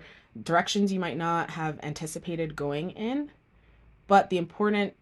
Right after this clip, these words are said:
thing is to be driven by some kind of North Star. Or maybe it's a South Star, I don't know,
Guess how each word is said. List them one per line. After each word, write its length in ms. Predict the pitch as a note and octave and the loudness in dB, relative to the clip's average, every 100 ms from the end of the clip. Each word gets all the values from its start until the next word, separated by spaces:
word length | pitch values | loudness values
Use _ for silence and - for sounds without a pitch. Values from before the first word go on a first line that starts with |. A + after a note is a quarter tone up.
| _ | _
thing 280 | A#3+ A#3 G3 | 0 2 2
is 200 | D#3 D#3+ | 0 -4
to 100 | - | -6
be 200 | D#3 E3 | -6 -6
driven 400 | D#3 D#3+ D#3 D#3+ D3+ | -4 -4 -2 -2 -2
by 220 | D3 C#3+ | -4 -4
some 280 | - D3 D3+ | -6 -8 -6
kind 300 | D#3 D3 C#3 | -6 -6 -6
of 160 | C3 | -8
North 340 | C3 A2+ F#2 - | -10 -10 -12 -16
Star. 380 | - - - - _ - - - | -14 -12 -12 -16 _ -20 -18 -8
Or 260 | D#3 G3 G3 | -2 -2 -2
maybe 220 | D#3+ A3 | -2 -2
it's 100 | A3+ | -2
a 60 | A#3 | -2
South 300 | - B3+ A#3 - | -2 -2 -4 -14
Star, 320 | - - - - | -20 -18 -14 -6
I 60 | G#3 | -4
don't 120 | G3+ | -2
know, 240 | A#3 - | -2 -2